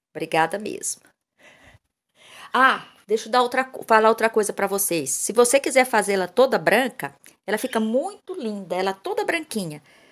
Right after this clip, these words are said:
Você vai seguir o mes-, desse mesmo jeito, só que ao invés de ser, de você mudar de cor, você vai fazer ela toda branca.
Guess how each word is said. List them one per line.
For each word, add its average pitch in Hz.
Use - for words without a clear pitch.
Você 226
vai 247
seguir 294
o 311
mes-, 392
desse 587
mesmo 587
jeito, 294
só 349
que -
ao 466
invés 320
de 311
ser, -
de 226
você 240
mudar 214
de -
cor, 294
você 269
vai 269
fazer 277
ela 269
toda 403
branca. 160